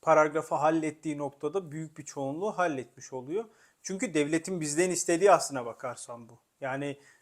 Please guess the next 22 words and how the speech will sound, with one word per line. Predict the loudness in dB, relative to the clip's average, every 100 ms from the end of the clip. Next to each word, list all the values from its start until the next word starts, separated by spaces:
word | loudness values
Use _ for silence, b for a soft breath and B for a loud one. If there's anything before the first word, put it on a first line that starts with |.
| b
e, | -8 -6 -4 -4
stres | -2 0 8 8 6
yönetimi, | -2 -2 -4 -4
süre | 2 6
yönetimi. | 6 6 -4 -2
Hocam | 0 2 4
paragrafta | 6 6 6 2 0
ne | -2 0
ilgisi | 0 -2 -4 -2
var? | -2 0
Detaylı | -2 0 -2 2
zaten | 2 2 -2
anlatacağız. | -4 -4 -4 -2 0 2 4
Baktığında | 4 4 0 2 6
devlet | 6 6 0
bizden | -6 0 0 2
ne | -2
istiyor? | -2 -4 -4 -4
Bilgiyi | -4 -4 -4 -6
kısıtlı | -2 0 0 -2 -6
süre | -2 0
içerisinde | -2 -4 -6 -8 0 0